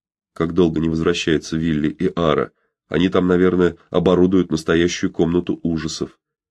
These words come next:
Я никогда не любил убивать, ни при каких обстоятельствах.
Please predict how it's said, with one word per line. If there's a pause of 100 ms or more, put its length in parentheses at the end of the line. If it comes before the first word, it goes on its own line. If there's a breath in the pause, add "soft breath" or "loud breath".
(300)
Я
никогда
не
любил
убивать, (160)
ни
при
каких
обстоятельствах.